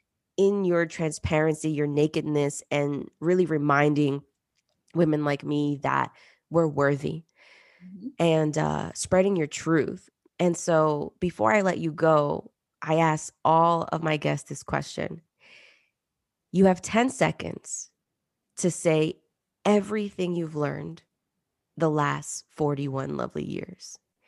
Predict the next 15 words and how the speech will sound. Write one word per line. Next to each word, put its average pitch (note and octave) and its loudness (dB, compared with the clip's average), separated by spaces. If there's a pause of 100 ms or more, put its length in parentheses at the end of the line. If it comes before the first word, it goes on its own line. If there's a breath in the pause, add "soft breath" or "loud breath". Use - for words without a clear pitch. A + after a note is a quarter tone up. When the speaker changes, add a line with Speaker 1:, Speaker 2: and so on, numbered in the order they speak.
(440 soft breath)
Speaker 1:
What D#3+ 2
is E3+ 0
your E3+ -2
message C#3+ -6 (200)
to - -6
anybody C#3 -4
listening? E3 -10 (960)
You D3+ -4
ready? D3 -4 (640)
Speaker 2:
Yes. - -20 (200)
Speaker 1:
Okay, D3 -10
go. D3 -10 (840)
Speaker 2:
I F3+ -14
would G3+ -14
say E3+ -16